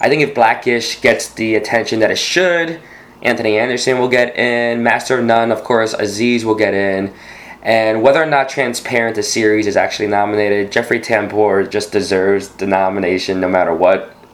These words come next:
as long as he keeps on doing this role, because it's amazing what he does. Um, as for that, yeah, everything else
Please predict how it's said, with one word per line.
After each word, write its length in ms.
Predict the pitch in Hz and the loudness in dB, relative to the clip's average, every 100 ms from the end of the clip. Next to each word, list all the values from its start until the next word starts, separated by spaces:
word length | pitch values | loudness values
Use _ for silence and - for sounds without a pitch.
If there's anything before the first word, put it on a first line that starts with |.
| - | -2
as 160 | 107 107 | -2 0
long 100 | 95 | -2
as 80 | 92 | -2
he 80 | |
keeps 240 | 92 117 117 | -6 -6 -2
on 160 | 98 | -2
doing 480 | 95 95 95 98 95 - | 0 -2 0 -2 -4 -4
this 280 | 95 90 - | -2 -2 -2
role, 300 | 98 95 92 | 0 0 -2
because 420 | 85 92 92 78 | -4 0 0 0
it's 320 | 76 - - | -6 -10 -6
amazing 500 | 101 98 92 85 90 | -4 -2 -2 -2 -2
what 160 | 78 80 | -4 -4
he 60 | 95 | -4
does. 420 | 78 69 67 - - - - - - - - | 0 0 -2 -6 -16 -16 -18 -16 -16 -16 -6
Um, 560 | 92 98 101 101 101 104 - - | 0 0 0 -2 -2 -4 -4 -2
as 180 | 143 | -2
for 140 | - 233 | 0 -2
that, 420 | 214 208 214 - - | 0 0 0 -4 -12
yeah, 100 | 247 | -2
everything 340 | - 208 240 226 | 0 2 2 2
else 440 | 170 190 - - | 2 2 -2 -12